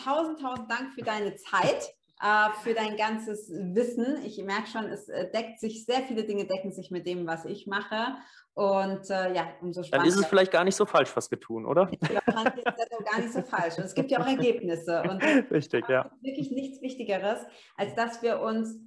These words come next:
Speaker 1: selber gut fühlen,
Speaker 2: Mhm.
Speaker 1: so mein Emotionscoaching und
Speaker 2: Mhm.
Speaker 1: vor allem ganz speziell das, was du machst, ähm, Beziehungen. Beziehungen sind so
Speaker 2: Ja.
Speaker 1: wichtig. Es gibt niemanden, der ohne Beziehungen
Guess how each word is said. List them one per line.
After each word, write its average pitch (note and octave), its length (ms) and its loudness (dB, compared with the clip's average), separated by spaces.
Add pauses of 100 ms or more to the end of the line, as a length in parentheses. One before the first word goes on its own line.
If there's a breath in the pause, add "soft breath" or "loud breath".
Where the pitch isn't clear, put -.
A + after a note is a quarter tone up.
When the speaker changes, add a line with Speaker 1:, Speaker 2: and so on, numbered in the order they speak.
(140)
Speaker 1:
selber C4 580 2
gut A#3 260 -4
fühlen, C4 680 0
Speaker 2:
Mhm. B2+ 160 -8
Speaker 1:
so D#3+ 100 -6
mein F3 200 -2
Emotionscoaching G3+ 1000 -6
und - 160 -8
Speaker 2:
Mhm. - 20 -14
Speaker 1:
vor - 120 -6
allem F3+ 160 -4
ganz F3+ 180 -6
speziell - 360 -8
das, F3 180 -8
was F3+ 140 -12
du F#3 100 -10
machst, F3+ 260 -6 (120)
ähm, E3 300 -4 (240)
Beziehungen. D#3 600 -8
Beziehungen G3+ 360 -4
sind G3 200 -6
so G#3 60 0
Speaker 2:
Ja. G#3 160 -4 (220)
Speaker 1:
wichtig. - 280 -14 (100)
Es - 120 -20
gibt A3+ 200 -8
niemanden, G3+ 400 -2
der F#3+ 160 -4
ohne G#3 220 -2
Beziehungen F#3 880 -6